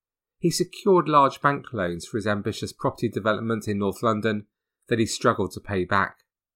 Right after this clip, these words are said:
One scheme to build luxury flats in Holloway led to him hiring untrained illegal immigrants to save money, but their work was poor and the project was on the edge of failure. He was paying sixty thousand pounds a week on a bridging loan,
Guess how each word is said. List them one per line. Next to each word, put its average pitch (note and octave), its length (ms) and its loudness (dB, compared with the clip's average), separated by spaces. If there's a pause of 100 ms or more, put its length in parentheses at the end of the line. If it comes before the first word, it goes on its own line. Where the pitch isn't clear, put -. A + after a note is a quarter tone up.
(160)
One G3+ 240 4
scheme F#2+ 440 0
to - 100 -12
build A2+ 240 2
luxury G#2+ 360 -2
flats - 440 -4
in G2+ 60 -4
Holloway F#2+ 640 -2 (560)
led D3+ 220 0
to - 80 -6
him C#3 160 0
hiring B2 560 -2 (300)
untrained B2 680 -2 (140)
illegal A2+ 440 -2
immigrants C#3 540 -2
to - 100 -16
save G#2 300 -4
money, A2+ 360 -4 (680)
but - 140 0
their C#3 160 0
work D3 400 -2
was C3+ 180 -6
poor C3+ 460 0 (280)
and B2 160 -4
the C3 60 0
project - 540 -2
was A2 120 -6
on G#2+ 100 0
the G#2+ 140 -4
edge A#2 220 -6
of G2+ 80 -6
failure. A2 480 -2 (460)
He E3+ 100 4
was F3 160 4
paying D#3 260 -2
sixty - 400 0
thousand D3+ 400 0
pounds C3+ 300 -2
a B2+ 60 0
week A#2+ 260 0
on A2+ 80 -2
a G#2 60 -2
bridging B2+ 360 0
loan, B2+ 300 0